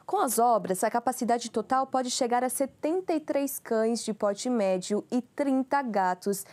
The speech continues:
simultaneamente, ultrapassando os cem abrigados. Ainda assim, a política proposta visa ter uma acolhida adequada aos animais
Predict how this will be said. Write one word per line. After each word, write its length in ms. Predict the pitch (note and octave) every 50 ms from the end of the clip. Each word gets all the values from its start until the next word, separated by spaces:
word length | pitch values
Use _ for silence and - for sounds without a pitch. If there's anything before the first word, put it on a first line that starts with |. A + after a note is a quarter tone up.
| - _
simultaneamente, 1400 | - - - D4+ D4+ D#4 D4+ D4+ D4 D4 - B3+ B3 B3+ B3+ B3+ B3+ B3+ A#3 G#3 G3 F#3 F#3 F#3 - - F3+ F3 -
ultrapassando 720 | C#4+ D#4 D#4+ - F#4+ F#4 - - - - - C#4 C#4+ C#4+ C#4
os 80 | B3
cem 260 | - - C#4+ C#4+ D#4 E4+
abrigados. 800 | D4+ C#4+ B3+ A#3 F#3 F3+ D#3+ D#3 D#3 D#3 - C#3 D#3+ - - - - - - - - - -
Ainda 280 | - C4 D#4 F4 G4
assim, 380 | C#4+ - - - C4 C4+ C4+ A3+
a 60 | F#3
política 420 | F3 - G3 G3+ G3+ - - A3 F#3+
proposta 580 | - F3 E3 - G#3+ G#3 G3 F#3 - - F3+
visa 280 | F3 F3+ G#3 G#3+ B3 A3+
ter 180 | - A#3 A3+
uma 240 | A#3+ A#3+ A#3 A#3 A#3+
acolhida 540 | - - - D4+ C4+ B3+ B3+ A3+ C4 C4 -
adequada 720 | - - C#4 C4+ F4 F4+ - - C4+ B3 B3+ C#4+ D4+ B3+ A#3+
aos 100 | G#3 F#3+
animais 540 | G3+ G#3+ B3 C#4+ C#4+ A3+ G3 G3+ G#3 -